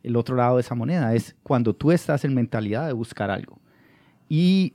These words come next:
para eso yo creo que la plataforma que ahorita mismo está más, eh, caliente o la que más se aplica puede ser Pinterest.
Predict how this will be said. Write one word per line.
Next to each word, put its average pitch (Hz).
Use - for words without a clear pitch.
para 123
eso 143
yo 123
creo 127
que 127
la 117
plataforma 127
que 131
ahorita 120
mismo 131
está 123
más, 123
eh, 117
caliente 123
o 113
la 110
que -
más 107
se -
aplica 131
puede 110
ser -
Pinterest. -